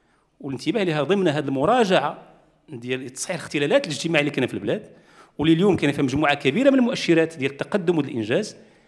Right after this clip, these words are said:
اليوم هناك إرادة عند المندوبية السامية أنها تباشر مع السلطة المعنية، آه،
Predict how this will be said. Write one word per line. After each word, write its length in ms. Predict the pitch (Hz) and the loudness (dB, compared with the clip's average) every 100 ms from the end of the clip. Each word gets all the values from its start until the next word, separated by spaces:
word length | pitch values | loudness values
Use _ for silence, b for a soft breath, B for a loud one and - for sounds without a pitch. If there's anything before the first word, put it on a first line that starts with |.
| b b - | b b -12
اليوم 220 | 120 180 139 | -6 -2 0
هناك 260 | 143 123 | -2 -2
إرادة 480 | 123 131 110 101 139 - - _ _ | -4 -2 -2 -4 -8 -10 -20 _ _
عند 180 | 165 170 | -6 -2
المندوبية 320 | 156 165 165 | 0 0 0
السامية 480 | 143 - 120 117 151 | -2 -2 -2 0 -2
أنها 380 | 135 98 120 160 - | -4 -6 -8 -10 -18
تباشر 320 | 131 165 - | -8 -8 -8
مع 80 | 127 | -14
السلطة 300 | 113 208 202 | -12 -12 -6
المعنية، 460 | 151 113 104 107 175 - b b b b _ 127 | -4 -4 -4 -4 -6 -16 b b b b _ -8
آه، 340 | 110 104 107 | -6 -6 -8